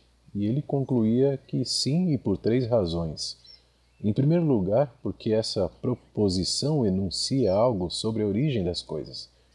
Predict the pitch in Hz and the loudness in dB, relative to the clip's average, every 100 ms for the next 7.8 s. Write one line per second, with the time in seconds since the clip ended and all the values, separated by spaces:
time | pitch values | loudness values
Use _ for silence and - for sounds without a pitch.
0 | _ _ _ - 98 143 - 190 - 175 | _ _ _ -12 -2 0 2 0 0 -2
1 | 147 117 - 101 92 87 90 - 92 85 | 0 0 0 0 0 0 0 -2 -2 -2
2 | 87 87 90 - 98 95 87 80 90 95 | -2 -2 -2 -4 -2 0 2 0 -2 -2
3 | 87 85 85 85 - 82 98 87 80 85 | -2 -2 -2 -4 -6 -4 0 0 0 0
4 | 101 92 80 76 73 - _ _ _ - | 2 2 0 -4 -8 -16 _ _ _ 0
5 | 101 98 101 - 117 101 127 131 131 - | 4 4 4 2 2 4 2 0 -2 -2
6 | 127 131 143 120 95 107 120 135 - - | -4 -2 0 0 2 0 -2 -4 -12 -20
7 | _ - 107 107 127 139 110 73 | _ -4 2 4 4 0 0 -4